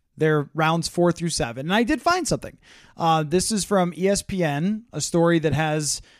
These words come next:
the top five and bottom five teams from rounds four through seven in the draft since two thousand and twenty-one. So the Packers are number one,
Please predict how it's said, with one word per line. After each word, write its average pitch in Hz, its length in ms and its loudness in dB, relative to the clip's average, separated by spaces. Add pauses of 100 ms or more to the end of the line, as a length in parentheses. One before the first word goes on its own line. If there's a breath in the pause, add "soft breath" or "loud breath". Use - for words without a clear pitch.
(140 soft breath)
the 147 160 -2
top 170 300 -2
five 190 320 4
and 170 160 0
bottom 170 320 4
five 165 340 -2
teams 151 580 -4
from 156 320 -4
rounds 156 640 0
four 180 400 2
through 180 220 -2
seven 143 560 0 (320 soft breath)
in 160 180 -2
the 170 80 2
draft 135 760 -4
since 185 400 -2
two 214 200 -2
thousand 185 500 2
and 147 160 -12
twenty-one. 165 600 -2 (260 soft breath)
So - 160 -2
the 156 100 -2
Packers 190 540 -2
are 240 60 -2
number 240 200 0
one, 170 460 0